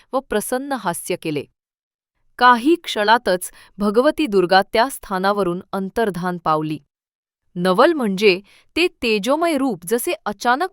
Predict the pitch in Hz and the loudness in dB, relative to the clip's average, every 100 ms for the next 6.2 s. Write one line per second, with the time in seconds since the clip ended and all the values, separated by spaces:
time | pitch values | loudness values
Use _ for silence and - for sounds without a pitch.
0 | - 254 277 220 190 202 262 214 - 202 | -2 2 2 0 -2 2 2 2 0 -2
1 | 381 _ _ _ 285 262 415 359 214 - | -2 _ _ _ 2 4 4 4 2 -4
2 | _ - 285 - 403 - - 285 311 226 | _ -4 -4 2 0 0 -4 2 4 4
3 | - _ 175 170 156 247 320 - 381 370 | 0 _ -4 -4 0 0 0 -2 0 2
4 | 311 208 165 - _ _ _ _ _ _ | 2 2 -2 -4 _ _ _ _ _ _
5 | _ _ - 240 220 285 339 247 - - | _ _ -10 -4 0 0 0 -4 -6 -6
6 | 208 226 | 0 0